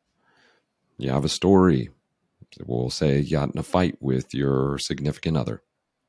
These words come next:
and you felt a certain way. You've been feeling really frustrated. Write out what happened. You know, "John came home and, you know, I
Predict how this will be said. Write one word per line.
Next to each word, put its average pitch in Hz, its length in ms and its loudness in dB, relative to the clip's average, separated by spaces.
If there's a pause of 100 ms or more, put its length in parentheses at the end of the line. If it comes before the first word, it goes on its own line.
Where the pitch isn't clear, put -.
(720)
and 64 440 -2
you 67 80 -4
felt - 380 -2
a - 60 -8
certain 69 340 -2
way. 62 160 -4
You've 58 100 -10
been 58 100 -8
feeling 64 460 -6
really 80 520 2
frustrated. 50 760 -8 (1700)
Write 73 280 4
out 73 260 -2
what 71 200 -2
happened. - 460 -10 (1700)
You 76 100 -2
know, 62 240 -2 (220)
"John 98 320 0
came 80 320 -6
home 95 760 0
and, 71 500 -4 (440)
you 87 80 -8
know, 76 120 -4
I 73 120 -6